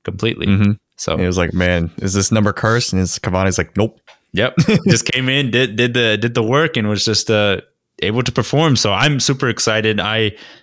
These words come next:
Speaker 1: um, he's a, played a really important part of the squad. So,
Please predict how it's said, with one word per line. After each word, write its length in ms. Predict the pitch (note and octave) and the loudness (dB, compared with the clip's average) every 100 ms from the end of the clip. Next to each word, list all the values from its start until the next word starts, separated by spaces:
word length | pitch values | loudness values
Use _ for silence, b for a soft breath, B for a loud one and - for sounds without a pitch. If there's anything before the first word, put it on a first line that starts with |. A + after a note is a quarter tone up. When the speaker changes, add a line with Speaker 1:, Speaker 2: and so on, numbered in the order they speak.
| B | B
Speaker 1:
um, 640 | - G#2+ G#2 F#2+ F2 D2 _ _ _ _ - | -2 0 2 0 -2 -8 _ _ _ _ -2
he's 220 | A2+ B2 | 2 2
a, 60 | A#2+ | 0
played 300 | - C3 B2+ | 0 0 2
a 40 | |
really 200 | A2 B2+ | 2 2
important 320 | A#2+ B2 G#2+ | 2 2 2
part 160 | G#2 A2 | 2 0
of 60 | G2+ | 0
the 60 | |
squad. 320 | G2 A2 G#2+ G2+ | 0 0 0 0
So, 280 | F#2+ F2 | 0 -2